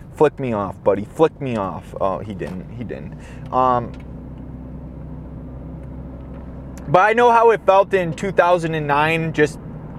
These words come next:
it's intimidating. Every, you don't know any faces, but you've seen these people on YouTube. You've seen these people, um, compete. You know what they're capable of.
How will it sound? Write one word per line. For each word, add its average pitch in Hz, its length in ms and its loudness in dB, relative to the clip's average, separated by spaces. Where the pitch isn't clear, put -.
it's 208 160 6
intimidating. 240 840 6
Every, 202 200 6
you 196 280 2
don't 214 240 6
know 208 200 8
any 233 200 4
faces, 220 640 6
but 190 120 8
you've 180 120 -2
seen 240 300 2
these 220 200 4
people 220 360 4
on 190 240 6
YouTube. 190 440 0
You've 175 140 -2
seen 240 300 4
these 226 200 4
people, 202 540 4
um, 156 340 4
compete. 185 480 2
You 190 100 2
know 180 180 8
what 214 240 4
they're 185 140 8
capable 220 760 6
of. 262 220 8